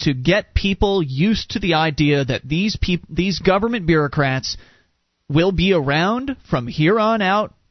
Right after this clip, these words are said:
You better get used to it, Americans. That's the idea. It's like, "Oh, there's our friendly members of the military standing down at the end of the street. They're just there keeping us safe."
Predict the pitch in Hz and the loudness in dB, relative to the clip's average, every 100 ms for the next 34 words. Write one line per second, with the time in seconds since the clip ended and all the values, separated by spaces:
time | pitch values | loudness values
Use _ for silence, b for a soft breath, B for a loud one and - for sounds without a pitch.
0 | _ _ 139 139 180 208 220 - 175 - | _ _ -2 2 2 2 -2 0 -2 0
1 | 156 127 127 131 131 156 165 165 - _ | -2 -2 -2 -2 -2 -4 -4 -8 -14 _
2 | 208 233 262 254 240 294 180 139 180 202 | 0 0 -2 -2 0 0 0 0 0 2
3 | 339 381 285 349 339 330 - 285 330 330 | 0 0 0 0 0 -2 0 0 0 0
4 | 339 311 339 339 330 349 349 415 - 311 | 0 0 0 -2 -2 -2 -2 -2 0 0
5 | 285 311 - 247 302 320 302 330 330 285 | 0 0 -2 -2 0 0 0 2 0 0
6 | 285 311 311 - 339 370 B - 392 427 | -2 -2 -4 -2 -2 -2 B -2 0 2
7 | 320 269 262 240 - 294 269 240 240 214 | 0 0 2 2 0 0 0 0 0 -2
8 | - 240 311 311 302 | -2 0 2 0 -2